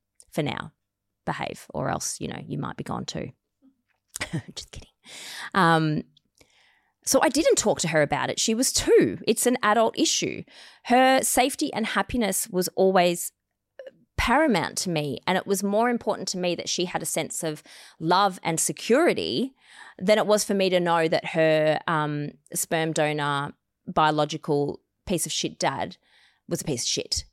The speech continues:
It was much more important for me. Not her problem, not her issue, and not her trauma to carry,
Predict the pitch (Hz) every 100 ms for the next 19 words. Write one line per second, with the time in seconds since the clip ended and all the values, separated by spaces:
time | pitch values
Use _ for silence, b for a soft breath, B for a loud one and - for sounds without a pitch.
0 | - 165 165 165 190 - - 165 156 160
1 | - - - - - 170 - B B B
2 | B B - 185 269 - 330 - 190 180
3 | 165 165 160 156 160 214 - 254 - 170
4 | - - 156 - 160 156 160 - - 156
5 | - 160 151 147 - - - 139 139 -